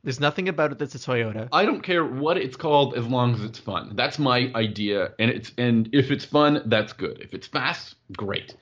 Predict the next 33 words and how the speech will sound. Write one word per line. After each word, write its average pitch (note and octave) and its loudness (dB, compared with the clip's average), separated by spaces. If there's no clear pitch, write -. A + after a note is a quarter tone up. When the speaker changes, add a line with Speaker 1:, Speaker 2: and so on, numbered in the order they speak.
Speaker 2:
Um, A2+ 2
it C3+ 2
needs G#3+ 0
to - -10
be D4+ 6
well B2 6
priced. - -2
This C#3+ -6
is G#3+ -6
an F#3 -2
inf-, - -4
this C3+ -2
is G3+ -4
the E3+ 2
information A#2+ 6
that G#2+ 4
we're G#2+ 6
really G#2 8
worried F#2+ 6
ab-, F#2+ 2
I'm G#2 8
really F#2+ 6
worried D#2+ -2
about. - -10
Personally, B2 4
I'm G2 2
really F2+ 0
worried D#2 -6
about. - -20
If B2 0
it's A#2+ -2
too G#3 -6
expensive, B2+ 0